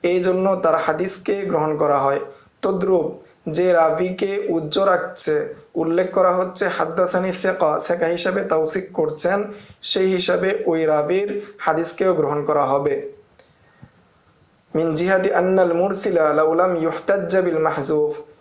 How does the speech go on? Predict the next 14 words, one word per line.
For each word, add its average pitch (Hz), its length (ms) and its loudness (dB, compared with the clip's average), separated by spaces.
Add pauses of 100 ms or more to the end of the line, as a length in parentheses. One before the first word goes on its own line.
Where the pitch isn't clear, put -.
(160)
কেননা 175 240 2
মুরসিল 175 440 0
ব্যক্তি 196 320 -4
যিনি 160 180 -2
রয়েছেন, 151 560 0
যিনি 160 240 -2
এরসাল 147 360 0
করছেন, 147 540 -2 (360)
তার 165 220 2
নিকট 185 320 0
মাহজুফকৃত 170 1200 -4
ব্যক্তি 170 680 -4 (220)
তিনি 175 240 0
যদি 185 380 0